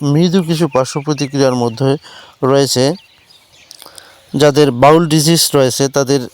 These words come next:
একটু বাউল ডিজিজটা বেড়ে যেতে পারে। এছাড়া আয়রন ওভারলোড, কোষ্ঠকাঠিন্য, মলের রং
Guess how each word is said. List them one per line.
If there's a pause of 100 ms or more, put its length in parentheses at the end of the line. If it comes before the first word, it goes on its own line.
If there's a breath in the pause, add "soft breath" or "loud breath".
একটু
বাউল
ডিজিজটা
বেড়ে
যেতে
পারে। (120)
এছাড়া (300)
আয়রন
ওভারলোড, (420)
কোষ্ঠকাঠিন্য, (840 loud breath)
মলের (680 soft breath)
রং